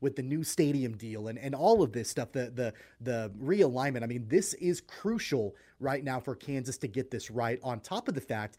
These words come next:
that the fan base, the donor base, they're weary. They're weary of another coaching search. You've gotta lock up La-,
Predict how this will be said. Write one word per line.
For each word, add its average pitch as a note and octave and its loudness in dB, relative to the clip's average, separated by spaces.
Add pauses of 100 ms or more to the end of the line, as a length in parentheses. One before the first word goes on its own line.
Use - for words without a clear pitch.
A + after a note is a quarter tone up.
(220)
that C3+ -4
the A#2 -2
fan D#3+ 0
base, D3 0 (220)
the B2 -8
donor D3 2
base, C#3+ -2 (420)
they're E3+ 6
weary. D3+ 2
They're D3+ 6
weary F3+ 4
of E3 4
another E3 2
coaching D#3 0
search. G#2 -6
You've B2 -6
gotta D#3+ 2
lock C#3 0
up - 0
La-, A#2+ -4